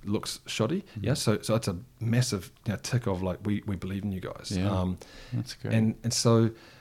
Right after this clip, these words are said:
Speaker 1: and, and th-, this thing is gonna be really important to the neighborhood. And what we know is that if you're on the inside of something, it's way easier to inform and influence that than being on the outside.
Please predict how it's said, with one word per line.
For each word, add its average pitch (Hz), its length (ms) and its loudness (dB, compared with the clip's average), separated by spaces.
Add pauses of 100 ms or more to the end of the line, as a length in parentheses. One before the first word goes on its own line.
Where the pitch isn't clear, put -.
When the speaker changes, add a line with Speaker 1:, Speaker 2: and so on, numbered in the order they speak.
(840)
Speaker 1:
and, 120 160 2
and 120 80 6
th-, 127 120 4
this 120 180 4
thing 135 160 6
is 107 120 6
gonna 110 220 2
be 95 140 2
really 98 320 4
important 92 360 0
to - 80 -8
the 87 40 -2
neighborhood. 87 380 -4 (420)
And 95 360 -2
what 117 220 2
we 120 120 8
know 104 220 4
is 87 140 -2
that 95 160 -4 (100)
if - 140 -6
you're 113 120 6
on 117 100 8
the 104 160 0
inside 127 360 4
of 95 100 -4
something, - 540 -4
it's - 120 -6
way 98 480 -2
easier 98 280 -4
to - 300 -6 (260)
inform 101 400 0
and 92 80 -4
influence 92 380 -4
that - 240 -6
than 110 100 -6
being 90 220 -4
on 87 80 -2
the 87 140 -4
outside. - 340 -6